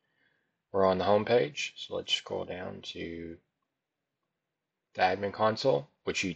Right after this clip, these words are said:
do have to be an admin in your team to add a teammate. So let's go to team invites down here. Let's click the invite to team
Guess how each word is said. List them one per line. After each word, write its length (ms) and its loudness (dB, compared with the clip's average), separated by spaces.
do 160 4
have 220 6
to 80 -10
be 200 0
an 120 -6
admin 580 -4
in 160 -10
your 100 -2
team 460 -6
to 180 -14
add 320 -6
a 60 -14
teammate. 640 -20
So 560 -10
let's 180 -12
go 120 2
to 60 -2
team 260 -4
invites 640 2
down 160 -8
here. 240 -8
Let's 140 -20
click 240 -6
the 380 -6
invite 480 -4
to 100 -10
team 480 -6